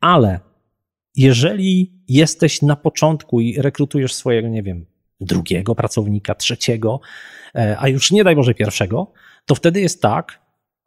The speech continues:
że ty zwykle nie masz za bardzo pieniędzy, żeby mu zapłacić jeszcze i też nie masz gwarancji, że jak on przyjdzie, to te pieniądze się znajdą.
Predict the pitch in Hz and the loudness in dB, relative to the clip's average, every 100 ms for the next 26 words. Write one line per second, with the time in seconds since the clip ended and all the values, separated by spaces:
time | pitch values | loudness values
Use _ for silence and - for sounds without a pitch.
0 | _ _ _ 139 107 123 127 123 123 - | _ _ _ -2 0 2 2 0 -2 -8
1 | - 151 151 175 156 190 170 - - 135 | -2 0 2 2 4 4 2 -2 0 0
2 | 131 160 151 143 - _ - 147 135 180 | 2 2 2 0 -2 _ 0 4 6 6
3 | 185 131 110 117 123 117 113 131 - 107 | 4 2 0 0 -2 -2 0 0 0 -6
4 | - 90 - 92 - 143 160 151 190 190 | -6 -6 -6 -6 -6 -2 2 4 4 2
5 | 117 127 147 156 147 131 139 131 135 - | 0 -2 0 -2 -2 0 0 0 -2 -2
6 | 160 156 - 120 127 147 156 156 147 143 | -2 0 0 2 0 -2 -4 -2 -2 -2
7 | - 135 233 185 78 | 0 0 0 -2 -6